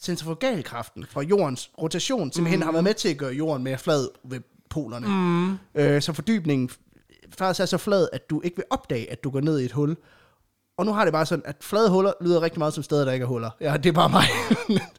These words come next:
Speaker 2: Ja.
Speaker 1: Øhm, men det er også, øh, hvad kan man sige, den her teori med hullerne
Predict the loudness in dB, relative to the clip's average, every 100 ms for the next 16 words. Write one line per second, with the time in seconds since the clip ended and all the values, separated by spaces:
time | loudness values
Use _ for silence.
0 | _ _ _ _ -2 0 -2 -6 _ _
1 | _ _ -20 -20 -20 -16 0 4 6 6
2 | 4 2 0 -4 _ _ -2 2 4 6
3 | 4 0 -16 -20 -20 -20 _ _ -20 -20
4 | _ _ -4 -2 -2 -2 -2 -4 -6 _
5 | _ _ _ _ _ _ -4 0 0 2
6 | 0 0 -2 0 -2 0 2 4 4 0